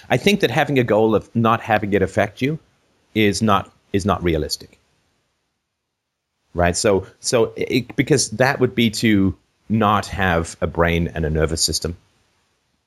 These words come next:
So I think saying, I, I wanna, I mean, I know we all have this Zen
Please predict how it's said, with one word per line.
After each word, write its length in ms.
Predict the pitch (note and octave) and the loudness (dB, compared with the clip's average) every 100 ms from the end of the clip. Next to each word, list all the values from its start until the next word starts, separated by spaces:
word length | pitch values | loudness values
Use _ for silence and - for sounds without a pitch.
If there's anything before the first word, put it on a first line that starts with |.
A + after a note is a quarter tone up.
| _ _ _ _ _ _ _ _ | _ _ _ _ _ _ _ _
So 220 | - A2 | -2 0
I 100 | G#2 | 2
think 340 | A#2+ D3 - - | 0 0 -4 -4
saying, 400 | B2+ A2 G#2+ F#2+ | 0 0 -2 -2
I, 120 | - G2 | -2 0
I 80 | |
wanna, 180 | G#2+ G#2+ G#2 | 2 0 0
I 80 | A#2 | 0
mean, 160 | C3 | 0
I 80 | B2 | 0
know 140 | D3+ | 0
we 120 | C3 C#3 | 2 2
all 120 | B2 | 2
have 180 | B2+ A#2+ | 0 0
this 160 | A#2 | -2
Zen 320 | - A2 G2+ | 0 0 0